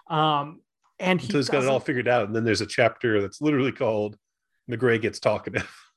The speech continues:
Speaker 1: Yes, yes. But it, it doesn't, he's not written like he knows inside his head what's going on. And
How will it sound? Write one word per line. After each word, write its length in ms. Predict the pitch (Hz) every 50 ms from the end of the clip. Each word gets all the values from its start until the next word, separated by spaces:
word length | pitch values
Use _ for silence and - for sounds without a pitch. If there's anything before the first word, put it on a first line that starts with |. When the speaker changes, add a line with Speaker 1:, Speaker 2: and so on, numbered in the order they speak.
| _ _ _ - 143 - - -
Speaker 1:
Yes, 580 | 165 156 196 208 135 - - - - - - - 127 - -
yes. 400 | - 185 180 190 147 - - -
But 180 | - - 190 185
it, 220 | 196 - - - - -
it 140 | 185 - -
doesn't, 440 | 214 208 208 202 220 208 - - - _ - - _ _ _ _ _ -
he's 240 | - 196 170 139
not 300 | 180 190 208 233 233 233 175
written 320 | 185 202 208 185 165 165
like 280 | 165 165 156 147 139 - - - -
he 300 | - - 202 233 302 254
knows 340 | 202 170 160 151 143 127
inside 420 | 151 147 135 - - 160 143 143 139
his 120 | 135 120
head 200 | - 147 143 127
what's 200 | 127 139 139 -
going 320 | - 160 143 143 139 135 143
on. 240 | 143 151 160 165
And 280 | 165 147 139 139 131